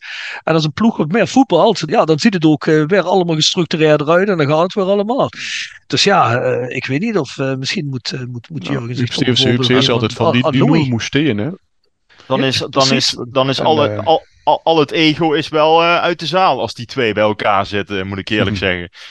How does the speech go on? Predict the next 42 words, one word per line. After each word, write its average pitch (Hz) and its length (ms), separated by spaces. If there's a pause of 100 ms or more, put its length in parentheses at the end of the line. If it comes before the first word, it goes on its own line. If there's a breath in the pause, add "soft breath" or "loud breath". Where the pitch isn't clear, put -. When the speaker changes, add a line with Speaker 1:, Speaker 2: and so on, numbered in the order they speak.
Speaker 3:
Dan 117 100
denk 120 160
ik 113 80
wel 127 280
dat 123 180
we, 120 100
wat 135 180
Speaker 1:
Maar 160 200
Speaker 3:
betreft 151 300
Speaker 1:
kijk, - 140
hey, 147 60
Speaker 3:
zelfvertrouwen, 196 440
Speaker 1:
maar 214 100 (100)
Speaker 3:
dat 202 80
alles, 214 320
eh, 208 300
alles 190 300
op, 196 180
opgezogen 117 580
is 101 60
door 95 100
die 101 80
twee. 92 300 (800 soft breath)
<clears throat> 170 500
Speaker 1:
Ja, 120 280
maar 110 220
kijk, 143 340
ik 135 120
bedoel, 123 420
eh, 135 260 (140)
Louis 165 460
heeft 139 160
tot 127 160
nu 185 140
toe, 139 220
eh, 131 60
tien 202 220
punten 160 400
van 151 80
de 131 80
twaalf 170 340
gehaald. 160 520